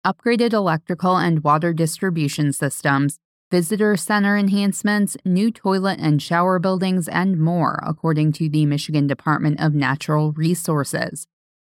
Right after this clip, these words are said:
While some of the planned projects will be funded through recreation passport dollars and various state and federal grants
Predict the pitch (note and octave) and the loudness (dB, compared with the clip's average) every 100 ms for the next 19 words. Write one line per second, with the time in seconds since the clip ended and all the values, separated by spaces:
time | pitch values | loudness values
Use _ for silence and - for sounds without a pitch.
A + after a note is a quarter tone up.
0 | - F3 E3 G3 F#3 F#3 F3 D#3 E3+ E3 | -2 0 2 0 0 0 0 0 -2 -4
1 | _ A#3+ B3+ A3 F3+ E3 D#3+ D3+ - F3 | _ 2 2 2 0 2 0 -2 -2 0
2 | F3 E3 D#3 D#3+ D#3 D3 E3 D#3+ D#3 D#3 | 2 0 2 2 2 0 -2 -4 -2 -2
3 | - F3 D#3 D#3 C#3+ - G3 - - F#3+ | 0 0 0 0 -4 0 -2 -2 -4 -4
4 | D#3+ F#3+ F3+ F#3 F#3 E3 F#3+ F#3 E3+ E3 | 0 0 2 2 0 -2 -2 -2 0 0
5 | E3+ D#3+ - - F3 - D3 E3+ E3 D3+ | 0 0 -2 -4 -2 0 -2 0 0 0
6 | C3+ - F3+ F#3 D3 - | -2 -2 0 2 0 -4